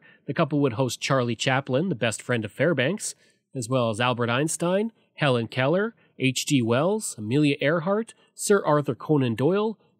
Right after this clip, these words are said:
Babe Ruth, and many others. Will Rogers would say that his biggest job as the mayor of Beverly Hills was to direct tourists to Mary Pickford's house. In nineteen twenty-one, Pickford would co-found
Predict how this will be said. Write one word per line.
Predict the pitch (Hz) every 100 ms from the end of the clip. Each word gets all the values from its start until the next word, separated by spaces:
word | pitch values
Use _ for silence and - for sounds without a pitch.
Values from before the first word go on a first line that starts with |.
| _
Babe | 165 226 156
Ruth, | 127 180 233 -
and | - 107
many | 104 160 202
others. | 123 107 104 - - _ _ _ _ _ _ _ -
Will | 226 220
Rogers | 151 165 127 147 175
would | 139
say | - 143
that | 139
his | 131 110
biggest | 147 175 180 143
job | 147 135 127 165
as | 151
the |
mayor | 117 123 127 123
of | 104
Beverly | 139 135 123 117 101
Hills | 165 185 202 - _ _ -
was | 160 160
to | 214
direct | 196 208 -
tourists | - 233 123 131 -
to | 139
Mary | 117 123 160
Pickford's | - 120 131 143
house. | - 117 107 - - _ _ _ _ _ _ _ _ _ _ _ _
In | -
nineteen | 151 208 - 240
twenty-one, | - 156 165 165 101 101
Pickford | 110 185 170 208 202
would | 170 160
co-found | 202 202 - 113 120